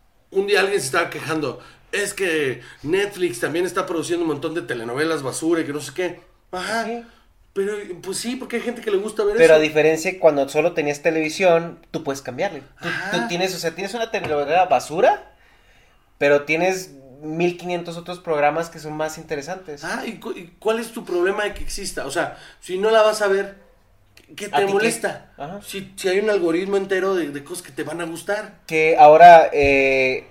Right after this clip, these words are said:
Speaker 2: una ventaja de la masificación de contenido es de que hay más competencia y el contenido tiene que subir de nivel.
Speaker 1: Ujú.
Speaker 2: Entonces ya ahorita ves producciones que son para televisión, que tienen la calidad cinematográfica.
Speaker 1: Sí.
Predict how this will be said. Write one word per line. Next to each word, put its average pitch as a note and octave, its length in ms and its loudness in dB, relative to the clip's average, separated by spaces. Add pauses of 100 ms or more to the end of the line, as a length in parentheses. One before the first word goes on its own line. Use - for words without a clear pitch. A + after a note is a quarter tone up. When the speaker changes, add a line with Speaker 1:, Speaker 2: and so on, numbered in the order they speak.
(120)
Speaker 2:
una D#3+ 220 4
ventaja D#3+ 800 8
de D3+ 120 2
la C#3+ 140 8
masificación C3+ 720 -4
de D#3 80 -8
contenido C#3+ 420 -4
es C#3+ 80 -4
de D#3 120 -6
que D3 100 -4
hay C3 100 -2
más C3+ 180 -4
competencia D#3 800 -6
y C3+ 120 -8
el B2+ 80 -8
contenido C3 400 -10
tiene C#3+ 260 -12
que C#3+ 80 -14
subir C3 300 -12
de C3+ 100 -10
nivel. C3+ 340 -8
Speaker 1:
Ujú. D#3 160 -8
Speaker 2:
Entonces A3 280 -8
ya E3 80 4
ahorita E3+ 300 4
ves F3 460 -4
producciones E3+ 640 -4
que E3 100 -18
son C#3 160 -12
para F3 220 2
televisión, D#3 500 -8
que - 80 -14
tienen C3+ 220 -10
la D#3 100 -8
calidad B2 380 -6
cinematográfica. D3 880 -6
Speaker 1:
Sí. C#4+ 160 -12